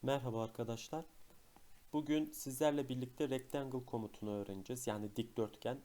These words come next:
Beş çeşit, e, beş farklı çeşit rectangle var. Bunu yapabilmemiz için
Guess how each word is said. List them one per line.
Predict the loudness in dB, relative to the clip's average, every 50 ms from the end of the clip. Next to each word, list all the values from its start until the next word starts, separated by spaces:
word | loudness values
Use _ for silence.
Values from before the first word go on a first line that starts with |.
| -14 -2 2
Beş | 2 2 2 2
çeşit, | -4 -4 -4 -2 -2 -4 -4 -4 -12 -12 -12 -14 -18 -18 -16 -16 -14 -12 -6 -2
e, | 0 0 0 0 2 2
beş | 2 2 4
farklı | 4 2 2 2 0 -4 -2
çeşit | -2 -4 -4 -4 -6 -6 -6 -12 0 0
rectangle | 0 0 2 0 0 0 0 -2 -4 -2 -2
var. | -4 -4 -4 -10 -20 -20 -20 -20 -20 -18 -20 -20 -20 -20 -20 -20 -20 -20 -20 -20 -20 -20 -18 -18 -6 -2
Bunu | 0 2 4 4
yapabilmemiz | 4 4 4 2 0 0 0 0 0 0 -2 -4 -4 -6
için | -10 -6 -6 -6 -6 -6 -8